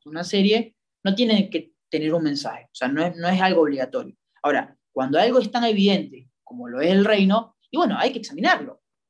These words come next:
es normal, abre la discusión, podés estar de acuerdo o no, puede ser correcto o no, hay cosas obviamente donde es incorrecto, como el tema de los evangelistas que mencionabas, o el tema del cómo, cómo se maneja el juicio, eh, la causa judicial,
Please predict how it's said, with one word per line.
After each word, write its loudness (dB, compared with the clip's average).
es -4
normal, -4
abre 2
la -2
discusión, -10
podés -4
estar -6
de -2
acuerdo -4
o -6
no, -4
puede -6
ser -10
correcto -4
o -8
no, -4
hay -12
cosas -6
obviamente -4
donde -8
es -12
incorrecto, -2
como -12
el -16
tema -6
de -4
los -6
evangelistas -8
que -10
mencionabas, 0
o -20
el -20
tema -4
del -6
cómo, -12
cómo -4
se -4
maneja 0
el 4
juicio, 2
eh, -4
la -6
causa -6
judicial, 2